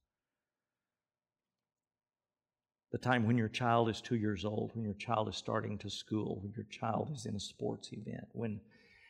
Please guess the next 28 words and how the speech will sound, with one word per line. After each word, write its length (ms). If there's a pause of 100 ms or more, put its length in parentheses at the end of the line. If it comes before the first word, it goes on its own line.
(140)
your 160
wife 360
is 120
hurting, 420
your 180
husband 580
is, 300 (440)
is 180
grieved 720
because 420
of 100
his 300
lack 340
of 160
performance, 760 (140)
because 220
of 80
his 220
lack 420
of 280 (420)
ability 720
to 200
measure 480
up 200
to 180
his 260
own 220
standard 840